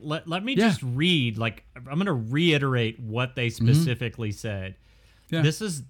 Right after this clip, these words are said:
Speaker 1: their press release that I'm looking at here. "As
Speaker 2: Yep.
Speaker 1: part of that effort, Subaru Corporation is exploring opportunities for the next generation Subaru W R X S T I,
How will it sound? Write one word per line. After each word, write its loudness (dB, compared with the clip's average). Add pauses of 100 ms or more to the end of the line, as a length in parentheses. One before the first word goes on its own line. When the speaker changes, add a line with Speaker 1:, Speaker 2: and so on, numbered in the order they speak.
Speaker 1:
their 0
press -4
release -4
that -6
I'm -2
looking -4
at -6
here. -8
"As -6
Speaker 2:
Yep. 0
Speaker 1:
part 0
of -6
that 0
effort, -2
Subaru -4
Corporation -4
is -2
exploring -4
opportunities -4
for -6
the -4
next -2
generation -4
Subaru -4
W -4
R -4
X -8 (160)
S -10
T -8
I, -10